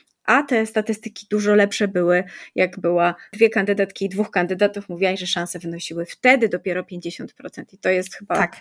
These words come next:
Speaker 1: moment, w którym możemy
Speaker 2: Kosmiczna
Speaker 1: powiedzieć,
Speaker 2: różnica, prawda?
Speaker 1: to jest
Speaker 2: Taka
Speaker 1: ta
Speaker 2: mała
Speaker 1: różnica.
Speaker 2: rzecz, a tak wielka różnica.
Speaker 1: Słuchaj, ja Ci bardzo, bardzo dziękuję. Przejdźmy do tego ostatniego elementu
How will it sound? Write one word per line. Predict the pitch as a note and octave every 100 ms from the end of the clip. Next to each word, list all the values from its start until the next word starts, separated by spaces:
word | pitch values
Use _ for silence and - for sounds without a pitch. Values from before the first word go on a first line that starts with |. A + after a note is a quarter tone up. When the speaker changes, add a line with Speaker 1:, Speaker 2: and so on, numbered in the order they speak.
| - -
Speaker 1:
moment, | G#3+ A#3 A3+ A3
w |
którym | - G#3 G#3
możemy | G#3 G#3
Speaker 2:
Kosmiczna | G#3+ G3+ G#3
Speaker 1:
powiedzieć, |
Speaker 2:
różnica, | G3 G3+ G3 F#3
prawda? | - F3 G3 G3+ B3
Speaker 1:
to | B3 B3
jest | A#3+ G3+
Speaker 2:
Taka | A3+
Speaker 1:
ta |
Speaker 2:
mała | G#3+ A3+ A3 A3
Speaker 1:
różnica. | G#3+ A3
Speaker 2:
rzecz, | A3 A3
a |
tak | A3 G#3+
wielka | A3 G3+ G#3
różnica. | G3+ G#3 F#3+ F#3 D#3+ E3+ - - - - - - -
Speaker 1:
Słuchaj, | A#3 G#3+
ja | A3 A#3+
Ci | A#3+ G#3 -
bardzo, | F#3+ A3+ A#3+ G#3+
bardzo | G#3+ F#3+
dziękuję. | G3 F#3+ F#3+ G3
Przejdźmy | - C#4 B3+ G#3+
do | A3
tego | A3 A3
ostatniego | A3 - G#3 - C4 B3+ G3+ G3+ G3+ G3 - - -
elementu | G#3+ G3+ G3 G3+ G3 G3+ F#3